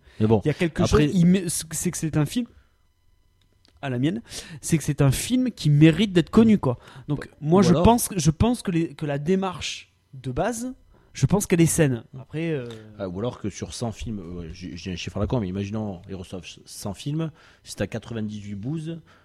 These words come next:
Speaker 1: eh ben, vu qu'ils doivent en prendre vingt, ils vont prendre deux bons films et dix-huit bouses.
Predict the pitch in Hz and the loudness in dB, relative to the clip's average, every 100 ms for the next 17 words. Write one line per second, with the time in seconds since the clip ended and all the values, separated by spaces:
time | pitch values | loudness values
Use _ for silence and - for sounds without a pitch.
0 | _ 87 87 80 87 104 107 110 101 87 | _ -8 -6 -6 -6 -8 -8 -8 -8 -8
1 | 98 98 143 139 101 95 92 113 107 101 | -10 -8 -6 -6 -8 -12 -8 -8 -8 -10
2 | 147 151 165 - 95 98 110 113 104 110 | -10 -10 -10 -10 -12 -10 -10 -8 -8 -8
3 | 110 | -10